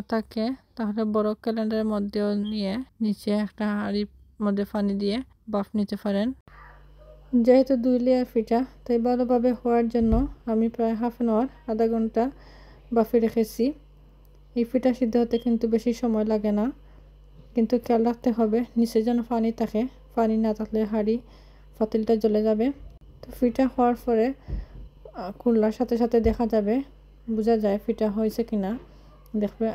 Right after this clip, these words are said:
একটা আঙ্গুল দিয়ে দেখা যায় নরম হয়ে গেছে এবং পা ফুটছে উপ-, উপর দিকে। এই তো আমার সবগুলা পিঠা বানানো শেষ।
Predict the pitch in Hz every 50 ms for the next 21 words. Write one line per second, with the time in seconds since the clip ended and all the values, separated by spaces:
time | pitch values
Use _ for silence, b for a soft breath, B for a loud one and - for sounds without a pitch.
0 | - 196 - - - 233 226 214 214 214 208 220 226 214 220 - 233 220 208 214
1 | 208 214 208 202 202 208 220 214 220 226 220 214 214 202 - - 220 233 233 240
2 | 233 202 208 208 220 240 B B B B B B B B B B - - 226 214
3 | 214 208 - 233 226 226 - - 233 214 214 208 - - - - - - 214 -
4 | - 233 214 202 220 208 - 247 262 294 - - - - - - - - - -
5 | - - - 311 262 247 226 - 269 254 262 247 - - 262 240 226 240 240 240
6 | 233 233 - 226 - 233 220 226 226 226 220 220 226 226 - - - 240 220 240